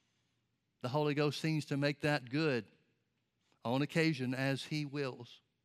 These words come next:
Then if we get over to Acts chapter nine,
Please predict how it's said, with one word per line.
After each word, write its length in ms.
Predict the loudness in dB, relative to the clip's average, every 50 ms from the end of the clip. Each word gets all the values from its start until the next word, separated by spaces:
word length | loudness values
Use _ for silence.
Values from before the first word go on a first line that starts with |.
| _ _ _ _ _ _ _ _ _ _ _ _ _ _ _ _ _ _ _ _ _ _ _ _ _ _ _ _ _ _ _ _ _ _ _ _ _ _ _ _ _ _ -4
Then 120 | -2 -2
if 80 | -2 0
we 80 | -2 0
get 120 | 2 2
over 200 | 2 2 0 0
to 60 | 2 2
Acts 220 | 2 0 -2 -2
chapter 280 | -2 -2 -2 -2 -2 -2
nine, 400 | 0 0 0 0 0 -2 -4